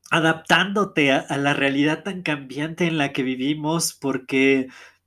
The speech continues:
si estamos aquí, si hay vida, hay esperanza. Yo sé que de pronto muchos pasamos por situaciones muy difíciles,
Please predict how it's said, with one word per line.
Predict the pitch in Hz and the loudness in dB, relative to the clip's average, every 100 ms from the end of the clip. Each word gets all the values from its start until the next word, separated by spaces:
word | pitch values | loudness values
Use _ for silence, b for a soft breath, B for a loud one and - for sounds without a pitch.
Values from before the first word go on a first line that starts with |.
| _ _ | _ _
si | - 165 | 0 2
estamos | - 269 311 | 4 4 4
aquí, | 160 - 160 180 | 4 0 -2 0
si | 190 190 | 0 0
hay | 185 | 0
vida, | 180 196 190 175 180 196 - | 0 -2 2 4 2 -2 -6
hay | 180 190 196 190 | -4 -2 -4 -4
esperanza. | 175 - 151 156 196 196 - 156 165 | -4 0 0 2 -2 -2 0 2 2
Yo | 170 | -2
sé | 180 196 | -2 -2
que | 190 156 143 B B B _ | 0 2 0 B B B _
de | 147 | 0
pronto | 165 170 180 180 170 | 0 2 2 0 -4
muchos | 170 196 208 202 | -2 -2 -2 -2
pasamos | 156 151 151 175 - | -2 0 0 0 -2
por | - 135 | -4 -2
situaciones | 147 135 131 156 151 147 143 | -2 -2 0 0 -2 -6 -6
muy | 156 | -2
difíciles, | 175 165 - 160 - 143 147 156 - | 0 0 2 2 4 4 6 4 -2